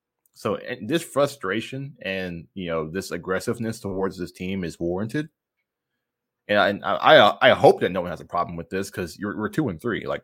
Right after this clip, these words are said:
who should be happy about us being two and three? Hopefully no one. But yeah, uh, you know, we, we had to let some, some thoughts out. Um,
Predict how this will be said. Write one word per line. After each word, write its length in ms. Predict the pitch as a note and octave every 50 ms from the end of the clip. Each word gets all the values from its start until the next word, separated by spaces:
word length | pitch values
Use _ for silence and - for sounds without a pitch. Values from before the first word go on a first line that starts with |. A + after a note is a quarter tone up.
| - -
who 120 | A2+ B2
should 160 | B2 - B2+
be 100 | G#2 G2
happy 300 | - F#2 G2 G2 - F2+
about 180 | D#2 - D2+ D#2+
us 100 | E2 D#2+
being 200 | - E2+ D#2+ D#2+
two 160 | - G2 F#2
and 120 | E2 D#2 -
three? 200 | F#2 F2 D2 D2
Hopefully 380 | F#2 - - - - D#2+ D2
no 120 | C#2+ D2 C#2+
one. 180 | C#2+ D#2+ - - _ _ _ _ _ _ _ _ _ _ -
But 160 | - - D#3
yeah, 240 | C3+ G2 D#2+ D2+ - - _ _ _ _ -
uh, 180 | F#2+ G2 G2+ G#2
you 80 | G#2+
know, 100 | A2 G#2 G2+
we, 120 | A2+ A2+
we 280 | A2 A#2+ C3+ C#3+ C3+ B2
had 220 | B2 C3+ C3 B2+ B2
to 220 | G#2+ G2+ F2 - _ _ _ _ _ _ _ _ _ _ -
let 240 | G2+ G#2 A2+ B2 -
some, 360 | - - A#2+ G#2+ G2 F2+ - -
some 180 | - E2+ D#2+
thoughts 340 | - G2+ G#2+ A#2 A2 - -
out. 340 | A2 G#2+ G#2+ G#2 G2+ - - _ - - - - _ _ _ _ _ -
Um, 440 | F2 F2 F2 F2 E2 D#2+ D2 - -